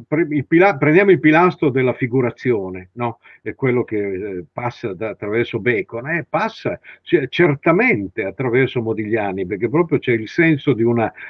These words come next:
eh, forma che diventa moderna senza rinunciare alle, alla propria, alle proprie pre-, prerogative e alla propria scommessa. Eh, Modigliani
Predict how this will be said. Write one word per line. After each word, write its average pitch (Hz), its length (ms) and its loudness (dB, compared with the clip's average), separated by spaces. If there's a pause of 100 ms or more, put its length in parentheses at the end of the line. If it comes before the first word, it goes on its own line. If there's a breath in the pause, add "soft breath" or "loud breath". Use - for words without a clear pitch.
(140 loud breath)
eh, 120 180 -2
forma 107 720 4
che 110 160 -6
diventa 113 680 0
moderna 226 760 2 (220 loud breath)
senza 160 580 2
rinunciare 220 960 2
alle, 147 560 2
alla 160 300 0
propria, 160 640 0
alle 131 220 -2
proprie 170 380 0
pre-, 147 360 0 (100)
prerogative 202 840 0 (160 loud breath)
e 165 80 0
alla 165 120 4
propria 160 300 0
scommessa. 113 720 -6
Eh, 123 160 -8
Modigliani 151 640 0